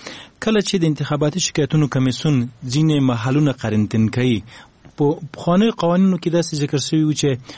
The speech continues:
دوی خپلواک دي، آزاد دي، خو په نوي قانون کې دوی حق نه لري، بلکې د انتخاباتو کمیسیون او د شکایتو کمیسیون به کینی ګډه پریکړه به کوي.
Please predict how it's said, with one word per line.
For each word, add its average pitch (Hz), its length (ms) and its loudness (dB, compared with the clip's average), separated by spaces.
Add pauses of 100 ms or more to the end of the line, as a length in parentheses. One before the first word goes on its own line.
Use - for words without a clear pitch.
(220)
دوی 170 140 4
خپلواک 139 600 0
دي، 113 140 0
آزاد 117 440 0
دي، 98 80 -6 (240)
خو 139 120 -2 (140)
په 156 100 2
نوي 208 160 4 (120)
قانون 180 260 2
کې 165 180 -2
دوی 170 120 0 (100)
حق 170 240 -4
نه 196 100 4
لري، 117 180 0 (300)
بلکې 170 360 0
د - 100 2
انتخاباتو 156 580 -2
کمیسیون 165 460 2
او - 100 2
د 104 100 -4
شکایتو 143 380 -2
کمیسیون 120 340 2
به 127 100 0 (100)
کینی 160 180 2
ګډه 143 540 0
پریکړه 147 360 0
به 104 60 -4
کوي. 113 180 -4